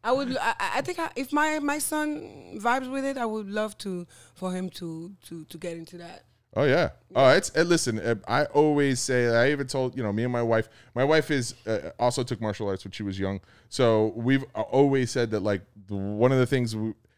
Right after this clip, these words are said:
Speaker 2: you know, we'll, if she doesn't wanna do it, she doesn't wanna do it, but we want our daughter to participate in martial arts because
Speaker 1: Mm-hmm.
Speaker 2: martial arts really brings, it's very good. It's a very good foundation for children to have, um, and to learn um, and it brings a lot to the table. Uh,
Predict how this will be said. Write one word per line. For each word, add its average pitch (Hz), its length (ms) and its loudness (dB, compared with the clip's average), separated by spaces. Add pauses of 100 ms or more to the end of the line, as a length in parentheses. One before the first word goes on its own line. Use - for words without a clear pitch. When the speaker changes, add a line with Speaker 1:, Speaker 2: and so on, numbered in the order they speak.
(140)
Speaker 2:
you 131 80 -2
know, 117 240 2
we'll, 147 380 2
if 143 140 2
she 208 100 -2
doesn't 214 220 2
wanna 160 160 4
do 156 160 8
it, 165 80 2
she 156 80 -2
doesn't 151 180 2
wanna 123 160 2
do 127 160 0
it, 151 100 0
but 120 120 0
we 127 120 4
want 139 280 2
our 127 180 4
daughter 113 400 2
to 110 260 -4
participate 110 800 0 (360)
in 123 200 2
martial 110 400 0
arts 95 220 -4
because 110 380 0
Speaker 1:
Mm-hmm. 101 180 -8
Speaker 2:
martial 190 280 0
arts 190 180 -2
really 147 200 2
brings, 127 600 0 (480)
it's 139 140 -2
very 170 460 2
good. 139 240 4
It's 139 140 0
a 131 40 -2
very 160 340 0
good 151 200 -2
foundation 117 600 -2
for 104 160 -8
children 104 500 -4
to 92 140 -4
have, 95 400 -2 (100)
um, 92 320 -4
and 101 180 -6
to 104 80 -4
learn 104 440 0 (420)
um, 95 400 -2
and 113 120 0
it 104 180 -2
brings 135 260 2
a 117 60 2
lot 107 440 2
to 117 80 -8
the 107 80 -4
table. 95 480 -4
Uh, 104 300 2